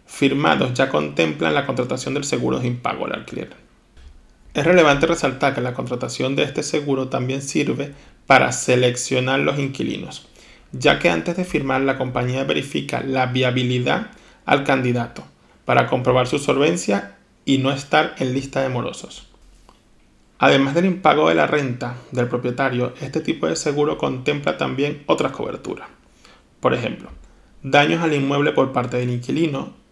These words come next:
robo del continente del inmueble, asesoramiento jurídico para las acciones legales contra el inquilino, cobertura del impago de doce meses, estudio de viabilidad del inquilino,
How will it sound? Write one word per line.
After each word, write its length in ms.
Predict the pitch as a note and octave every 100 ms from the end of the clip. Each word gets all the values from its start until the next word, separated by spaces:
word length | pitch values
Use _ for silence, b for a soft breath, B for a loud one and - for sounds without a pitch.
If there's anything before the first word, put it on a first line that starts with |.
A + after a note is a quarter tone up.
| _ -
robo 420 | C3+ C3+ C#3 C#3+
del 160 | D3
continente 720 | C#3 C3 B2 B2 B2 B2+ C#3+
del 240 | C3+ B2+ B2
inmueble, 460 | B2 D#3 C3+ B2+ C#3 - - b _ - _ _ _
asesoramiento 680 | - C3+ B2+ B2+ C3 B2+ D3+
jurídico 580 | D3+ D3+ D#3+ C3+ B2
para 160 | B2 A#2+
las 160 | B2 B2
acciones 400 | A#2+ B2+ C3 C3+
legales 440 | C3+ B2+ C3 C3+
contra 260 | - C3+ C3+
el 60 |
inquilino, 580 | C3 B2+ C3+ D#3+ C3 C#3 - _
cobertura 840 | - B2+ B2 - B2+ C3+ C#3+ - - _
del 260 | C3+ C3 B2+
impago 520 | B2 A#2+ C3 B2+ C3+
de 100 | C3
doce 280 | B2+ - B2+
meses, 500 | C#3+ C#3+ - - - _ b b b b b
estudio 540 | - B2 - - C3 C#3
de 120 | D3
viabilidad 640 | C#3 C3 C3 B2 B2 B2+
del 140 | C3 C#3
inquilino, 560 | C#3 C3 C#3+ C#3+ B2